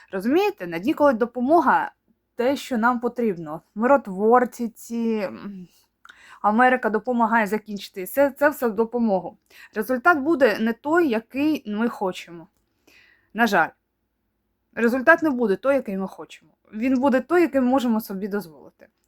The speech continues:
Важкість. Дивіться, всі карти важкі. Хрест, гора, змія, мітла, все.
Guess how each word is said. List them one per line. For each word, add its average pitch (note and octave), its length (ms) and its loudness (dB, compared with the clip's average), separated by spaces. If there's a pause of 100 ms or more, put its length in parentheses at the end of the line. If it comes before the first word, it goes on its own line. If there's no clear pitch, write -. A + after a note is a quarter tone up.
Важкість. F#3+ 500 4
Дивіться, A#3+ 340 -4
всі E4 220 -2
карти A#3+ 420 2
важкі. F3 420 -10 (1300)
Хрест, C4 500 2 (1500)
гора, A3+ 680 4 (600)
змія, G#3+ 600 0
мітла, B3 480 2
все. F#3+ 580 0